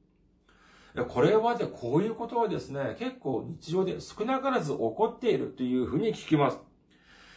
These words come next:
これはですね、本当にまあ、初めは、あ、まんな-、他愛のない小さいことから、あ、の、その、はじめ、えー、まあ、始まったことであったとしてもですね、だんだんだんだんトラブルがエスカレートしていって、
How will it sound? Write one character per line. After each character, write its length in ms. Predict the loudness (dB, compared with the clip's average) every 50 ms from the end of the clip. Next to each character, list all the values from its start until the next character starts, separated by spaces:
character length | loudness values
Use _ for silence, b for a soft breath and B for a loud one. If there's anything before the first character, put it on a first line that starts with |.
| b b
こ 120 | 4 6 8
れ 40 | 8
は 80 | 8
で 100 | 8 6 4
す 120 | 4 4
ね、 120 | 2 4
本 220 | 4 2 0 0 0 0
当 60 | 0
に 80 | 0 0
ま 80 | -2
あ、 20 | -2
初 300 | 2 2 2 2 2 0
め 120 | 0 2
は、 420 | 4 4 4 2 2 4 4 4 4
あ、 20 |
ま 180 | 4 4 2 2
ん 60 | 2
な-、 100 | -2 -4 -4
他 200 | -2 2 4 4
愛 120 | 4 4 2
の 80 | 0
な 160 | 2 4 4 4
い 260 | 4 2 -2 -6 -8 -8
小 260 | 0 2 4 4 4
さ 160 | 2 2 2
い 220 | 2 2 0 -2
こ 100 | -4 -4
と 140 | -4 -4 -2
か 100 | 0 0
ら、 200 | 0 2 0 0 2
あ、 300 | 2 4 4 4 2 2 -2 -6
の、 320 | -8 -8 -8 -8 -10 -14 -16 -14 -8 -4
そ 80 | -2
の、 380 | -2 0 2 2 2 2 0 -2 -8 -16 _ -18 -16 -12
は 120 | -10 -8 -6
じ 120 | -2 2
め、 140 | 2 2 2
え 360 | 4 4 4 4 2 0 -4 -8
ー、 20 | -12
ま 80 | -10
あ、 20 | -2
始 160 | 2 2 4 4
ま 80 | 2
っ 20 | 2
た 80 | 2
こ 100 | 2 2
と 80 | 2 2
で 80 | 2
あ 140 | 2 2 0
っ 60 | 0
た 80 | -2 -2
と 100 | -2 -2
し 60 | 0
て 60 | 0 0
も 80 | 0
で 80 | 0 -2
す 80 | -6 -6
ね、 240 | -4 -4 -4 B B B B B 0 2
だ 160 | 4 4 4
ん 100 | 4 2
だ 140 | 0 0 0
ん 60 | 0
だ 100 | 0 0
ん 60 | 0
だ 60 | -2
ん 60 | -4
ト 120 | -2 0 2
ラ 100 | 2 2
ブ 140 | 2 2 2
ル 120 | 4 4
が 220 | 4 4 2 B B B B 0
エ 180 | 2 4 4
ス 120 | 4 2 2
カ 120 | 0 4
レ 100 | 4 4
ー 60 | 4
ト 120 | 4 0 -2
し 100 | -2 -2
て 60 | -4
い 60 | -4
っ 20 |
て、 260 | -6 -8 -12 -12 -12